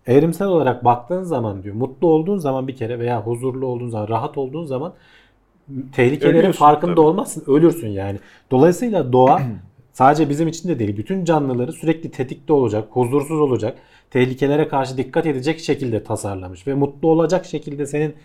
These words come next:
Speaker 1: beynini oluşturmamış. Evet, anlık geliyor geçiyor zaten, ka-, karmaşık şeyler. Aynı anda hem mutlu hem mutsuz da olabiliyorsun bazen.
Speaker 2: Ama
Speaker 1: Bu ikisi
Speaker 2: şimdi
Speaker 1: yarışıyor
Speaker 2: mutsuz
Speaker 1: sürekli.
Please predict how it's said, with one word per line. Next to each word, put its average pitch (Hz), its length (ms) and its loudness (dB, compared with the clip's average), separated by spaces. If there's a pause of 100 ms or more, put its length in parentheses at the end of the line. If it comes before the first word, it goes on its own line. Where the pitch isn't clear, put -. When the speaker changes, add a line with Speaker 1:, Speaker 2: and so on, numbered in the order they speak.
(160)
Speaker 1:
beynini 139 340 2
oluşturmamış. 123 760 -2 (520)
Evet, 165 360 6
anlık 160 400 0
geliyor 160 280 4
geçiyor 143 320 -2
zaten, 120 260 -2
ka-, - 280 -12
karmaşık 127 500 -2
şeyler. 101 340 -6 (260)
Aynı 123 240 0
anda 120 220 -4
hem 120 120 -6
mutlu 123 320 -6
hem 120 100 -4
mutsuz 131 360 -8
da 135 60 4
olabiliyorsun 104 560 0
bazen. 104 260 -2
Speaker 2:
Ama 104 140 -4
Speaker 1:
Bu - 80 0
ikisi 196 300 -4
Speaker 2:
şimdi 127 120 0
Speaker 1:
yarışıyor 120 400 0
Speaker 2:
mutsuz 139 200 0 (100)
Speaker 1:
sürekli. 196 60 4